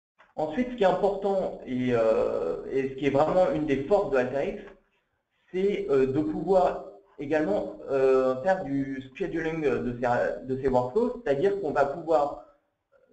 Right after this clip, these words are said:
paramétrer la, la génération automatique, euh, de l'exécution automatique de ce workflow, par exemple toutes les heures, tous les jours, et cetera. Donc, et ça, c'est assez important pour ces données médias,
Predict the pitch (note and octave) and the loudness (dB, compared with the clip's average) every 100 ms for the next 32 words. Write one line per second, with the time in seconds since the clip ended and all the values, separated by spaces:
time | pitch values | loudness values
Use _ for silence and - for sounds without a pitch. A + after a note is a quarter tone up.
0 | _ _ _ _ _ A3+ G#3+ F3+ E3+ E3+ | _ _ _ _ _ 0 2 2 -2 -8
1 | F#3+ G3 A3+ - - _ _ _ - - | -4 -4 -4 -8 -16 _ _ _ -12 -10
2 | - D#3+ F#3 F#3 F3 D#3+ D#3+ D#3 C#3 G#3 | -2 2 2 0 -2 0 0 -2 -8 -6
3 | G#3+ G#3 F3+ F3+ G#3 A3 - - _ - | -4 -2 -2 -2 -8 -12 -14 -20 _ -6
4 | B2+ B2+ B2+ B2+ C#3 A#2+ D#3+ D#3+ D#3 C3+ | -2 0 0 -2 -4 -2 -2 -2 -4 -6
5 | - D#3+ E3 G3+ E3 - G#3+ - - B2+ | -4 -2 2 2 2 -2 -8 -10 -12 -6
6 | F3+ F#3 D3+ C#3+ C#3+ E3+ G3 - - - | -6 -4 -2 -2 -2 -2 -2 -2 -10 -10
7 | - C3+ B2+ B2+ B2 - E3+ C3+ D3+ E3+ | -2 0 0 0 -2 -4 -4 2 4 6
8 | G#3 - F#3+ D3 B2+ B2 E3 G3 F#3 - | 4 0 -8 -6 -4 -4 -4 -4 -6 -14
9 | - B2 - - _ _ - D3+ D#3 - | -12 -12 -12 -16 _ _ -10 -6 -6 -6
10 | D#3 A#3+ F#3+ D#3+ D#3+ G3 F3+ E3+ F#3 F3+ | -2 0 4 4 4 -2 -4 -6 -6 -8
11 | - _ _ - C3 C3 B2+ B2+ B2 A#2+ | -12 _ _ -6 -2 0 0 0 0 0
12 | A#2+ A#2 B2 A#2+ F3+ B3+ - | 0 0 0 0 2 0 -4